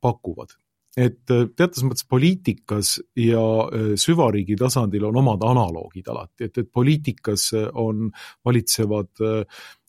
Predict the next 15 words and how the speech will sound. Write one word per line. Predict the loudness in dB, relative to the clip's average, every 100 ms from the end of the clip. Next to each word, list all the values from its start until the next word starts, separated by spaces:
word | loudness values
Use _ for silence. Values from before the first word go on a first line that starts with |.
| -8
nii-öelda | -2 -2 -2 -4 -4
süsteemimeelsed | -2 0 4 4 4 2 2 0 0
erakonnad, | 2 2 2 -2 -2 -4 -6 -4
äh, | -2 -2 -2
mis | 0 0 2 0 -2 0
teevad | 2 2 0
süvariigiga | 0 2 2 -2 -4 -6 -4
pidevalt | -4 -2 -2 -4 -2
koostööd | 2 2 2 0 0 0 0
ja | -2 0 -2 -2
süvariik | 0 0 -2 -6 -4
nendega | 0 0 0 -2
koostööd, | -2 0 -2 0 -2 2
võimaldades | 2 2 2 -2 -8 -2
neil, | 2 4 4 4 2